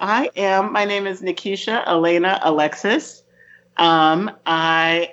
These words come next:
am currently residing in Elkhart, Indiana. That is home. Um, and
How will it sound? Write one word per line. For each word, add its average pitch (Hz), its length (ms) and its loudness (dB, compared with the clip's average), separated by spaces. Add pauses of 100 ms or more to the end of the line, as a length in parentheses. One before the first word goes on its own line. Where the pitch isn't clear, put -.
am 160 420 -4
currently 202 920 -2
residing 165 840 0
in 190 280 -4
Elkhart, 190 600 0
Indiana. 185 720 0
That 165 160 -2
is 160 160 -2
home. 175 500 0 (460)
Um, 156 600 4
and 160 680 -2